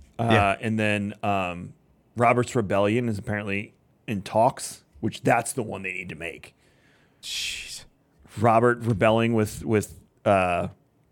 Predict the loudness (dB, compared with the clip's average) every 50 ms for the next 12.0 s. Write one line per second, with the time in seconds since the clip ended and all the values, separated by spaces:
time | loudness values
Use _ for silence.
0 | _ _ _ _ -10 -4 0 2 2 2 2 2 2 2 2 2 2 2 -2 -6
1 | -10 -16 _ _ _ _ _ _ _ _ _ _ _ _ _ _ _ _ _ _
2 | _ -8 -4 -2 -2 -2 -4 -8 -14 -14 -18 -18 -20 _ _ _ -2 -2 -2 -2
3 | 0 0 2 2 2 0 -2 -8 -10 -16 -16 -16 -18 -20 -20 -20 _ _ _ 0
4 | 2 2 4 4 2 2 2 4 6 6 6 4 2 0 0 0 0 0 0 0
5 | 0 0 2 2 2 0 0 0 0 0 0 0 -2 -2 -2 -2 -2 -2 -4 -6
6 | -6 -8 -12 _ _ _ _ _ _ _ _ _ _ _ _ _ _ _ _ -14
7 | -8 -4 -4 -2 -2 -4 -6 -6 -8 -8 -8 -10 -12 -16 _ _ _ _ -2 0
8 | 2 2 2 2 2 2 2 4 4 2 0 -2 -6 -6 -2 0 0 2 2 2
9 | 0 0 0 -2 0 2 2 4 4 4 4 2 2 2 2 2 2 2 0 -2
10 | -4 -6 -6 -4 -2 -2 -2 0 0 0 0 0 0 -2 -4 -4 -4 -2 0 0
11 | 0 0 0 -4 -6 -4 -6 -6 -4 -2 0 0 4 4 4 6 4 4 0